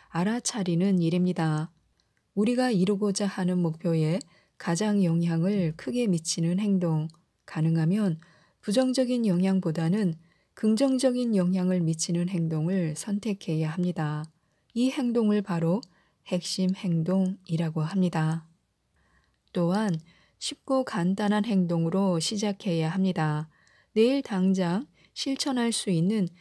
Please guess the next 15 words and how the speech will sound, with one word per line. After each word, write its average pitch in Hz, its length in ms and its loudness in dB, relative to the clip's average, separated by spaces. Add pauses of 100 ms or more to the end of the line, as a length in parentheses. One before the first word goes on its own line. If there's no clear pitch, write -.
(120)
작은 196 480 -2
행동으로 196 720 0
시작해야 214 640 -4
합니다. 165 540 0 (380)
예를 202 320 0
들어 185 340 0 (340)
자신이 262 460 -2
세운 240 320 0
목표가 175 720 0 (340)
아침에 262 480 -2
스트레스를 214 800 -2 (300)
덜 196 320 2
받는 190 440 2
것이라고 170 540 -2
하면 175 440 -2